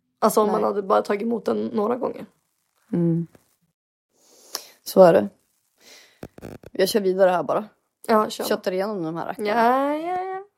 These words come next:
Speaker 2: Att man borde diskutera och lära ut om aktier och vikten av ett aktivt sparande redan i skolan. Och det, alltså det finns ju, en del har ju aktiekunskap. Men alltså
Speaker 1: Ja,
Speaker 2: jag hade
Speaker 1: det
Speaker 2: önskat
Speaker 1: gick jag.
Speaker 2: när jag gick i skolan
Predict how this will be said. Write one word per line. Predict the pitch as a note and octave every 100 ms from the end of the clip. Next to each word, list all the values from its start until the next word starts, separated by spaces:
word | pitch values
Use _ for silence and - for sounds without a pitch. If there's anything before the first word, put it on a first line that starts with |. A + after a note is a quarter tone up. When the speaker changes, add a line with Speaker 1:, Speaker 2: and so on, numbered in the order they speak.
| _ _ - D4+ _ _ -
Speaker 2:
Att | A3+ A#3+
man | B3
borde | A#3
diskutera | G#3+ A#3+ - A#3+ C#4+ B3+
och | G3
lära | F3+ F3
ut | E3+
om | -
aktier | - - - E3+ -
och | E3
vikten | F3 -
av | E3 E3+
ett |
aktivt | - F3 D#3+
sparande | - - G3+ G3+ E3+
redan | D3+ D#3+ D#3+
i |
skolan. | E3 - E3 - - _ _ _ -
Och | G3+ - G#3
det, | B3 -
alltså | - G3
det | G#3+
finns | D4 B3
ju, | G3 F3 -
en | G3
del | G#3+ A3
har | F#3+
ju | E3
aktiekunskap. | F3+ - E3+ E3+ E3+ - - _ -
Men | F3+ F#3+
alltså | F#3+ F3+
Speaker 1:
Ja, | A3+
Speaker 2:
jag | B3+ B3+
hade | -
Speaker 1:
det | D#3
Speaker 2:
önskat | E3+ E4+
Speaker 1:
gick | D#4+
jag. | C#4+
Speaker 2:
när | D4+
jag |
gick | E3+ E3+
i |
skolan | E3 - D#3+ D3 B3 F4